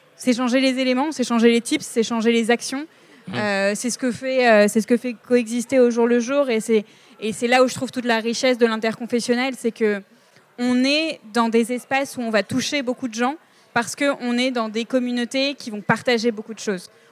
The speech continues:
Speaker 1: On a accès à ces, euh, à ces personnes-là et on a accès à pas mal de monde. Quand on va parler en tant que protestant, on va avoir accès, euh, aux paroisses. Quand on va parler en tant que juif, on va avoir accès au, euh, aux synagogues. Et en fait, ça nous permet de toucher pas mal de gens et ça nous permet de diffuser un message.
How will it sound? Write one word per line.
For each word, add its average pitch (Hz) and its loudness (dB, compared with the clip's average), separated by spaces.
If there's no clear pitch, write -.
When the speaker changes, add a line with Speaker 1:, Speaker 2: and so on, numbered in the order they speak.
Speaker 1:
On 233 0
a 254 2
accès 254 0
à 214 2
ces, 214 0
euh, 196 2
à 208 -4
ces 226 -8
personnes-là 226 -2
et 233 -4
on 202 -6
a 196 2
accès 240 0
à 202 2
pas 208 -2
mal 202 -2
de 202 -6
monde. 254 -4
Quand 240 2
on 233 -4
va 226 6
parler 247 2
en 233 -2
tant 233 -6
que 226 -2
protestant, 226 -4
on 233 -4
va 208 2
avoir 214 -2
accès, 247 -6
euh, 202 -6
aux 196 -10
paroisses. 220 0
Quand 214 -8
on - -14
va 196 0
parler 208 0
en 226 -2
tant 220 -8
que 208 -4
juif, 240 -6
on 226 -12
va 202 0
avoir 202 2
accès 202 -4
au, 214 0
euh, 202 2
aux 233 8
synagogues. 240 0
Et 226 -2
en 220 -2
fait, 262 -2
ça 226 2
nous 220 0
permet 254 2
de 269 -10
toucher 254 -2
pas 226 0
mal 220 -4
de 214 -2
gens 214 -4
et 208 -6
ça 208 -6
nous 214 -10
permet 220 0
de 233 -10
diffuser 226 -8
un 214 -4
message. 214 -4